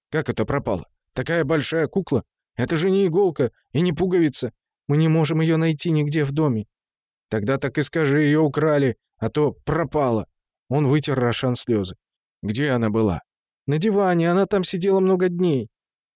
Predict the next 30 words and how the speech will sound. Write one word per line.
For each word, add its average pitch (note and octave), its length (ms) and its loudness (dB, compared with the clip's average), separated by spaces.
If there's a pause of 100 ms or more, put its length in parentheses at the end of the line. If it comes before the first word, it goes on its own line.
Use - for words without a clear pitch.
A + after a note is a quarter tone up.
(120)
«Бас, B2 460 0
должно C3 380 0
быть, C#3 220 -2
ты D3+ 120 0
оставила D#3 560 2
дверь D#3+ 260 2
открытой. C#3 600 0 (240)
Сколько F3 380 -2
раз E3 200 0
я D#3 120 0
тебя D3+ 200 0
предупреждал. B2+ 720 0 (300)
Всего F#3+ 280 0
несколько E3+ 440 0
секунд E3 520 -2
нужно D3+ 260 2
какому-нибудь D#3+ 560 0
продавцу D#3+ 540 -2
фруктов D3+ 460 -4
или C#3+ 140 2
выпечки, C#3+ 540 -2 (260)
или E3+ 180 0
ещё F3+ 300 0
кому-нибудь, D#3 500 2 (160)
чтобы E3 300 -2
схватить E3+ 680 -2
что - 260 -2
угодно D#3 500 0
и F3 80 -2
убежать». E3+ 640 0